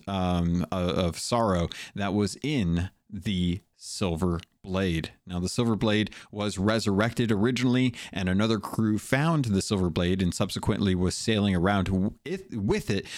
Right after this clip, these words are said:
before eventually getting sunk. And then the wreck was being dragged down into the depths and into the Siren, or the Siren Queen's, uh, uh, kind of holding place in, in Tall Tale Two of Pirate's Life. Um,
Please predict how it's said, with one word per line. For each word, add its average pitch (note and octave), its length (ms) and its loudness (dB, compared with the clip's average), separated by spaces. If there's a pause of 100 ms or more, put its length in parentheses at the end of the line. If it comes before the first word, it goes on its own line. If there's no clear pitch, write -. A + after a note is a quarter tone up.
(120)
before C#3+ 340 0
eventually C3 380 2
getting G#2+ 280 4
sunk. G#2 540 0
And G#2+ 180 2
then A2 160 4
the G2 120 2
wreck A2 340 2
was G#2+ 180 -2
being G2 260 -4
dragged G2 540 0
down A#2+ 340 0
into A2+ 280 0
the F#2+ 120 2
depths B2+ 400 0 (300)
and D3 280 -2
into B2 320 2
the G2+ 120 2
Siren, G2+ 500 2
or F#2+ 220 4
the F2+ 160 0
Siren G2 400 2
Queen's, G2+ 560 2
uh, E2 460 0
uh, E2 100 -4
kind G2+ 220 -2
of F#2+ 80 -6
holding A#2 480 0
place A2 320 -2
in, F#2+ 180 2
in F#2 180 2
Tall A2 220 0
Tale G#2+ 300 2
Two A#2+ 400 2
of G2 160 0
Pirate's G#2 340 -2
Life. - 580 -2
Um, G2+ 340 0